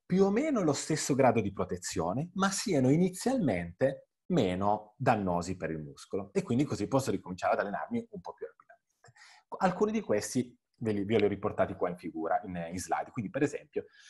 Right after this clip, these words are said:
se io faccio un, un lavoro eccentrico, anche ad alta intensità, ma con pochissime ripetizioni, io fa-, io sviluppo poco danno muscolare, ma comunque ottengo protezione. Stessa cosa vale con l'eccentrico o con bassi carichi.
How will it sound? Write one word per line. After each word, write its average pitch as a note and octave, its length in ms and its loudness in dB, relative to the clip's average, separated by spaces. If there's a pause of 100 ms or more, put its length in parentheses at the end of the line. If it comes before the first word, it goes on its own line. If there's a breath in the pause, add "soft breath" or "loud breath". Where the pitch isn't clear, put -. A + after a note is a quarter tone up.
se - 140 -8
io G#3+ 100 -2
faccio - 320 0
un, B2 200 2
un A#2+ 120 -4
lavoro C3 580 2
eccentrico, G2 880 -4 (260)
anche A3 360 -4
ad D#3+ 100 0
alta C#3+ 160 4
intensità, B2+ 400 2
ma A2 140 2
con A#2+ 240 0
pochissime D3 540 0
ripetizioni, G2 800 -4 (380 soft breath)
io A3+ 160 0
fa-, - 400 0 (200)
io E3 160 0
sviluppo B2+ 420 2
poco A3+ 280 2
danno D3+ 220 6
muscolare, C3+ 720 2 (100)
ma D3+ 280 4
comunque B2+ 420 2
ottengo A2 340 2
protezione. - 640 -8 (500 soft breath)
Stessa - 360 2
cosa A2 320 4
vale F2 400 8
con F#2+ 180 -8
l'eccentrico F#2 840 -4 (140)
o - 100 -20
con G#2 180 -2
bassi F2+ 320 2
carichi. D2+ 440 -4